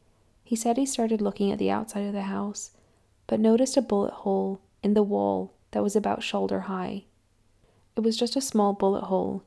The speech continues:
you know, about the size of a ballpoint ink pen. He then located two shell casings outside of the home,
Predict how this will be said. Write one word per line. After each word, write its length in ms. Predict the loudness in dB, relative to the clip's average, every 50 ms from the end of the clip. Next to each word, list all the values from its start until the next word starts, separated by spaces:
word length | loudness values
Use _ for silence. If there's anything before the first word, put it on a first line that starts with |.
| _ 0
you 120 | 2 4
know, 300 | 4 4 2 0 -2 -2
about 260 | -4 -2 -2 -2 0
the 80 | -2 -2
size 280 | 0 0 0 0 0 0
of 100 | -2 -2
a 60 | -2
ballpoint 500 | 0 2 2 2 0 0 -2 -2 -2 -2
ink 280 | -4 -6 -6 -6 -8 -6
pen. 380 | -4 -2 -2 -2 -4 -6 -8 -12 _ _ _ _ _ _ _ _ _ _ _ _ _ _ _ _ _ _ _ _ _
He 140 | 2 4
then 240 | 6 6 6 6 6
located 480 | 4 2 2 2 2 2 2 2 0 -2
two 180 | -2 -2 -2
shell 240 | 0 0 0 0 0
casings 580 | 0 -2 -2 -2 -2 0 -2 0 0 -2 -2 -2
outside 360 | -4 -4 -4 -4 -4 -4 -4
of 100 | -2 -4
the 80 | -4 -2
home, 420 | 0 0 0 0 0 -2 -6